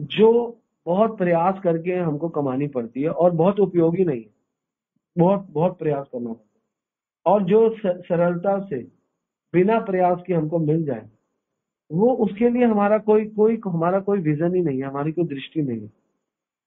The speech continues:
और वो साथ में, actually वो, वो सरल भी है और साथ में उत्तम भी है,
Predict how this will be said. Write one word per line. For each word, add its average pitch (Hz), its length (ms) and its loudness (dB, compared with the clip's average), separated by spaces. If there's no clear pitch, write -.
और 165 120 6
वो 214 140 4
साथ 180 320 0
में, 202 240 -4
actually 175 480 -4
वो, 214 340 2
वो 170 160 0
सरल 175 320 2
भी 208 120 -2
है 226 140 -2
और 226 180 -4
साथ 160 220 -2
में 196 60 0
उत्तम 202 420 -2
भी 151 120 -2
है, 113 120 -12